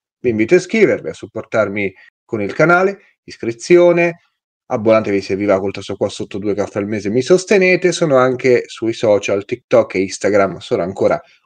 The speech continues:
un pochino, ehm, poco sviluppati, ma piano piano, giorno dopo giorno, riuscirò a portarvi contenuti nuovi. Per esempio oggi vedo Madame Web e quindi sicuramente porterò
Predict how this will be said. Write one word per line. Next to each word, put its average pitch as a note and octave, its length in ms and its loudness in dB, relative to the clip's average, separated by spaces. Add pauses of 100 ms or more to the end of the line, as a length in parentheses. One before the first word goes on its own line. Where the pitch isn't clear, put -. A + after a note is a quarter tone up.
(100)
un C3 180 0
pochino, B2 640 2 (340)
ehm, G2 640 2 (180)
poco D3 300 0
sviluppati, F#3+ 800 4
ma D#3 340 0 (240)
piano C3+ 280 0
piano, A#2+ 400 2
giorno A2 480 0
dopo B2 320 2
giorno, F#2 600 -6
riuscirò A2+ 600 0
a - 180 -6
portarvi A2 460 -4
contenuti G2+ 460 -2
nuovi. F#2 320 2
Per F#2+ 100 -6
esempio F2+ 380 -2
oggi F#2 300 0
vedo F#2 300 2
Madame G#2+ 340 2
Web A2+ 420 4
e F#2+ 140 -2
quindi G2 340 -2
sicuramente G2 800 0 (300)
porterò G#2+ 520 0